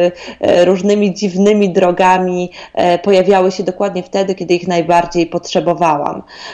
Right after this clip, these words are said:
Mm, na przykład podczas moich pierwszych sesji,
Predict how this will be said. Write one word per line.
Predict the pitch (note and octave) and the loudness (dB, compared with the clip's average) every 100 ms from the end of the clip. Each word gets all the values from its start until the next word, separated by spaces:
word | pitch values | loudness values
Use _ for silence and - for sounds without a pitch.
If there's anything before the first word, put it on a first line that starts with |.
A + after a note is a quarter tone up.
| - | -8
Mm, | F3 E3+ E3+ | -4 0 0
na | F#3 | 0
przykład | - A3+ G3 F#3 - F3 | -2 0 0 0 0 0
podczas | G#3+ - G#3 | -4 -4 -2
moich | G3+ F#3+ F#3+ | 0 0 0
pierwszych | A#3+ A3+ - G3 - | 0 0 -2 -6 -2
sesji, | G3+ F#3 F#3+ G3+ A3+ | -2 -2 -2 -4 -4